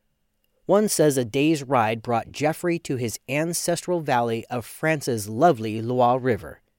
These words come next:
which ran through the Plantagenet lands of Anjou. The idea of a swim to wash off the dust and sweat of the abominably hot weather was vastly appealing, and he went in,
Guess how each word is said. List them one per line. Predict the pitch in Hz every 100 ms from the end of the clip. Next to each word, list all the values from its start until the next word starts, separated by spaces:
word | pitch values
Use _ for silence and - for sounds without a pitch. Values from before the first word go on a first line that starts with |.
| _ _ _ -
which | 175 135
ran | 165 151
through | 131 - 185 131
the | 104
Plantagenet | 147 120 107 123 113 113 -
lands | 139 123 104 98
of | 92
Anjou. | 95 92 143 127 80 _ _ _ _ _ _ _ _ _ _ _ _ _ _
The | 151
idea | 135 123 113 175 196
of | 180
a |
swim | 175 - 175 147 110
to | 113
wash | 123 123 131 -
off | 147 120
the | 101
dust | 98 147 139 - -
and | 95
sweat | - - 147
of | 120
the | 104 101
abominably | 92 - - 131 180 117 104 95
hot | 110 160
weather | 139 175 143 143 _ _ _ -
was | 202
vastly | 170 190 202 - 202
appealing, | 190 - 202 107 - _ _ _ _ _
and | - 117
he | 185 147 110 -
went | 131 127 131
in, | 113 82